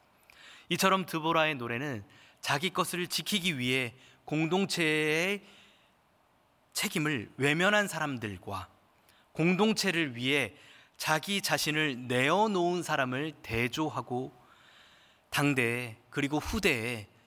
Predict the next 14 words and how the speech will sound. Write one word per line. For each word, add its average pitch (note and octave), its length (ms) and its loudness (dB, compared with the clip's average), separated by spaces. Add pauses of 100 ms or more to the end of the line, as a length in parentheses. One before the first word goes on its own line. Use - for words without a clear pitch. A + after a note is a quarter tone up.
이 D#3 200 0
노래를 B2 480 0
부르는 C#3+ 380 -2
자들에게 G#2 640 -4 (1120)
우리는 B2+ 560 2 (360)
어떠한 E3 960 0 (200)
선택을 E3+ 520 -2
할 D#3+ 220 -6
것인가?라며 A2+ 1400 -4 (320)
이 D#3+ 180 2
노래를 A2+ 440 0
부르기를 A2 680 -2
요청하고 A2 800 -4
있습니다. G2 520 -8